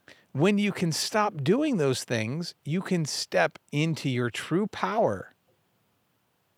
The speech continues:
and begin to move forward in your life. Because we are all ignorant about something. We are all afraid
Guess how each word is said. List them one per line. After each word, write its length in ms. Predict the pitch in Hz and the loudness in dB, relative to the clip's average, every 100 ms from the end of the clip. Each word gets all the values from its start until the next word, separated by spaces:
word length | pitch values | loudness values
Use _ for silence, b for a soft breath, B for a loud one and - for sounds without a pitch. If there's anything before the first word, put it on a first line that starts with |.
| _ | _
and 160 | 123 113 | -6 -4
begin 380 | 123 127 151 165 | -4 -2 -2 0
to 80 | |
move 320 | 123 127 131 120 | -2 0 -2 -2
forward 500 | - 117 113 120 113 | -2 0 2 0 -2
in 240 | 117 104 | -4 -6
your 180 | 104 101 | -2 -2
life. 560 | 98 98 98 - - _ _ _ _ _ _ _ _ _ _ _ _ _ _ - | -2 -2 -4 -12 -20 _ _ _ _ _ _ _ _ _ _ _ _ _ _ -6
Because 320 | 147 190 147 | -2 0 0
we 200 | 156 208 | 0 4
are 180 | 185 170 - | 4 2 2
all 380 | 143 135 123 117 - | 4 6 4 0 -4
ignorant 360 | 117 113 107 | -4 -2 -2
about 240 | 98 98 - | -2 -2 -2
something. 460 | 120 104 104 104 - b b | -6 -6 -8 -10 -14 b b
We 160 | 170 | -2
are 120 | 165 - - | -2 -2 2
all 360 | 131 135 123 - | 4 4 2 -2
afraid 540 | - - 120 107 101 | -8 -4 -2 0 -2